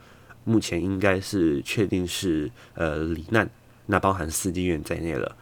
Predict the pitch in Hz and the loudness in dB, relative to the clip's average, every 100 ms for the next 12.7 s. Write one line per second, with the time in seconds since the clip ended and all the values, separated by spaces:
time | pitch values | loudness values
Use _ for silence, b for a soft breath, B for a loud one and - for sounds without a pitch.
0 | B B - 92 85 78 85 87 80 64 | B B -2 2 2 0 0 2 2 0
1 | 58 53 52 50 - 107 101 90 82 85 | -2 -2 -4 -6 -2 -2 -2 -6 -6 -6
2 | 71 - - 117 120 120 - 123 123 95 | -8 -8 -6 2 2 0 -4 -2 0 0
3 | - 101 101 90 71 - - 95 80 87 | 2 4 6 4 4 -6 0 2 2 -2
4 | 71 - 90 95 82 - - 87 - - | -2 2 2 2 -2 -4 -8 -6 -6 -6
5 | 67 71 95 - B B B B B B | -6 -6 -8 -12 B B B B B B
6 | 85 - 95 - b b - - 87 50 | -10 -4 -4 -4 b b -14 -4 -2 0
7 | 52 73 64 - - - - - - - | 2 2 0 -4 -20 -20 -20 -20 -20 -20
8 | - - - 92 87 55 52 - - 104 | -20 -18 0 2 2 0 -8 -10 -2 -2
9 | 90 - - 90 87 92 87 - 92 92 | -2 -4 -4 -4 -2 -2 -2 -4 -2 2
10 | 92 82 - B B - 90 82 78 - | 2 2 -6 B B -4 0 0 -2 -2
11 | 92 92 87 87 69 - - - - 85 | 2 4 2 0 -4 -12 -20 -12 -2 0
12 | 80 80 - - 78 69 | 0 -4 -8 -2 -2 -2